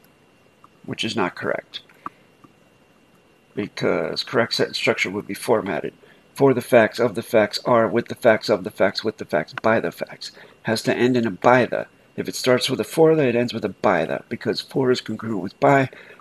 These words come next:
"of" is congruent with "with." There are four positionals, "for," "of," "with," and "by." "For" is cause, "of" is concern, "with" is possessive, "by" is authority.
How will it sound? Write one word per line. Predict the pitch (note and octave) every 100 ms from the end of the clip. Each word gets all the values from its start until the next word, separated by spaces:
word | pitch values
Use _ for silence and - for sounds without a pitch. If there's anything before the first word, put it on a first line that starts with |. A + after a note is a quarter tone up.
| _
"of" | B2+ G2+
is | -
congruent | A2+ G#2+ A#2 A2+ -
with | - -
"with." | A#2+ A2+ - _ _ _
There | G2+ F2+
are |
four | - C#3+ C#3+
positionals, | C3+ A#2+ B2+ B2 B2+ A#2 A2 - _ _
"for," | - C3 A#2+
"of," | G#2+ -
"with," | A2+ G#2+
and | G2+
"by." | D#2 - - - _ - _ _ _ _ - _ _ _ - _ _ _ _ _ _ _ _ _ _ - - - - - - _
"For" | - B2+ G2+
is | F#2 -
cause, | - E3 D3 C3+ B2+ - _ _ -
"of" | B2 A2
is | -
concern, | B2 A2+ - C#3 C3+ A2+
"with" | A2+ -
is | G#2+
possessive, | - G#2 A#2 A2+ A#2+ -
"by" | A2+ G2
is | G2+
authority. | F2 - - -